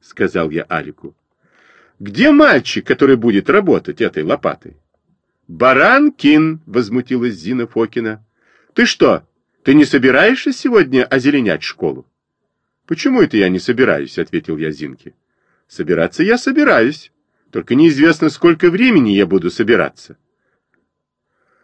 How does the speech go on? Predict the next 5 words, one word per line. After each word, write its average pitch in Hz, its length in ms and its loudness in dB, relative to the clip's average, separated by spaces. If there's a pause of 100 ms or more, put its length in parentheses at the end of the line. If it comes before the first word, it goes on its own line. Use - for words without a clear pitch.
(340)
«Баранкин, 151 1000 2
будь 190 340 4
человеком», — 165 1120 0
сказала 90 540 -2
Фокина. 76 520 -10